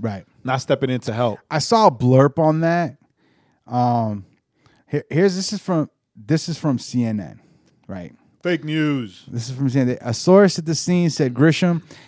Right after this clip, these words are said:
Speaker 1: got in an all-out brawl with North Korean officials as American and North Korean reporters were hustled in to view the summit.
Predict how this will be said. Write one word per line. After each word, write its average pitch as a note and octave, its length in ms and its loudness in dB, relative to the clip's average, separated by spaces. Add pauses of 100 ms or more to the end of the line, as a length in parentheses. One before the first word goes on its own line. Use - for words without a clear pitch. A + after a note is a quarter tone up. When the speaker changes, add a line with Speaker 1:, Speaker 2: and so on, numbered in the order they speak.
(140)
Speaker 1:
got D#3 260 4
in D3 100 4
an A#2+ 140 0 (140)
all-out F#3+ 600 6
brawl D3 840 10 (320)
with C3 180 0
North D3+ 260 4
Korean D#3 300 4
officials D#3 580 0
as B2 220 -2
American C#3 440 0
and B2+ 80 -2
North C3+ 180 0
Korean C3+ 220 2
reporters C#3 560 -2 (500)
were A2+ 100 -4
hustled C#3 420 0
in C#3 140 0
to C3 140 -4
view B2+ 220 0
the A#2 120 -2
summit. G2+ 360 -6